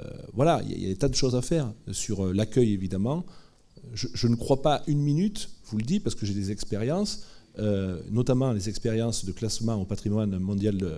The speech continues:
de, de l'humanité, de l'unesco, euh, que c'est pas parce qu'on est classé au patrimoine mondial de l'UNESCO que demain on aura, euh, une chaîne hôtelière qui va venir s'installer.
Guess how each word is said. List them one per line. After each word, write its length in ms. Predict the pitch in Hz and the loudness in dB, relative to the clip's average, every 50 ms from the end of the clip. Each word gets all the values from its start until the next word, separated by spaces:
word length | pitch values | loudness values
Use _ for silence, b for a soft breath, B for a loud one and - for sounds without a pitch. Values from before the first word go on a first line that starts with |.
| 82 80 - - - - - - | -8 -10 -12 -12 -14 -14 -14 -14
de, 240 | 87 90 101 95 90 | -10 -6 -4 -4 -2
de 120 | 85 95 92 | -2 -2 0
l'humanité, 420 | 92 95 95 92 98 101 - 190 | 0 0 0 0 0 0 0 0
de 80 | 165 110 | 0 -2
l'unesco, 560 | 98 98 95 101 - - - 165 185 214 208 B B B B B B B 107 | -2 0 0 0 0 2 4 4 4 4 2 B B B B B B B 0
euh, 320 | 113 107 104 98 90 80 - - 85 - - - | 2 2 2 2 0 -2 -6 -10 -14 -14 -14 -4
que 280 | - 135 131 131 127 110 - | 2 6 8 8 8 6 4
c'est 160 | - - 123 | 2 2 4
pas 80 | 139 143 | 4 4
parce 180 | 147 - - | 4 4 2
qu'on 140 | - 135 120 | 4 4 4
est 60 | 113 | 2
classé 280 | 110 - 135 123 - 143 | 4 2 2 2 4 2
au 60 | 127 | 0
patrimoine 380 | - 123 110 - 123 117 120 113 | 0 0 -4 -2 0 0 2 2
mondial 240 | 110 110 107 107 | 4 4 4 4
de 40 | 101 | 4
l'UNESCO 300 | 98 101 101 - - 190 | 4 2 0 2 2 2
que 100 | 190 - | 2 2
demain 300 | 113 98 110 113 135 170 160 | 0 2 2 4 4 2 2
on 100 | 123 107 | 2 0
aura, 320 | 101 95 117 147 170 165 | 0 0 0 0 2 2
euh, 420 | 127 107 101 95 87 90 98 101 98 - B B B B | 2 2 0 0 -2 -2 -4 -4 -6 -8 B B B B
une 120 | - 107 104 | -4 -2 0
chaîne 180 | - - 135 | 4 4 4
hôtelière 380 | 123 110 - 120 110 139 175 170 | 4 4 2 2 2 2 2 2
qui 80 | - 120 | 0 0
va 80 | 113 | 0
venir 120 | 113 107 101 | 0 0 0
s'installer. 480 | - 110 107 104 139 147 165 156 123 | 0 0 0 0 2 2 2 2 0